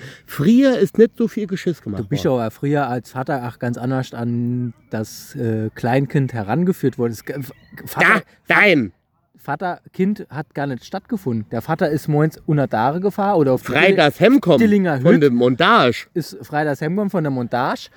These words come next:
Speaker 2: und hat einfach nur Fleisch und Bier gewollt und das hat doch sonst gar nicht stattgefunden.
Speaker 1: Aber der hat dann zweitausend Mark mit Hem gebrungen.
Speaker 2: Mark.
Speaker 1: Und da hat's gehieß, äh, jo, jetzt gehen wir auch noch Butter und Milch kaufen.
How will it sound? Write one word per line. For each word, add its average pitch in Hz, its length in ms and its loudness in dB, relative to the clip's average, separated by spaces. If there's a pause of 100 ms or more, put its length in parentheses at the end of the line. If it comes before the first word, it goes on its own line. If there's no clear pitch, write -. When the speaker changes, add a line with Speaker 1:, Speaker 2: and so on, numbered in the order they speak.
(220)
Speaker 2:
und 156 260 6
hat 147 180 -2
einfach 151 280 -2
nur 139 560 0 (100)
Fleisch 143 540 -4
und 151 520 0
Bier 185 280 4
gewollt 214 480 0
und 151 300 -6
das 123 240 -14 (320)
hat - 200 -10
doch 147 140 -4
sonst 156 300 -2
gar 135 140 -4
nicht 117 140 -6
stattgefunden. 117 760 -6 (340)
Speaker 1:
Aber 139 180 4
der 147 180 2
hat 175 140 0
dann 160 180 4
zweitausend 147 760 0
Mark 123 360 0
mit 123 200 -2
Hem 110 180 0
gebrungen. 214 480 2 (100)
Speaker 2:
Mark. 123 280 0
Speaker 1:
Und 165 100 4
da 156 220 4
hat's - 240 -6
gehieß, 151 480 0
äh, 151 340 2
jo, 208 320 4
jetzt 123 240 2
gehen 147 140 0
wir 131 160 -2
auch 127 100 -2
noch 127 240 -2
Butter 139 380 -2
und 131 100 2
Milch 175 300 2
kaufen. 107 360 -6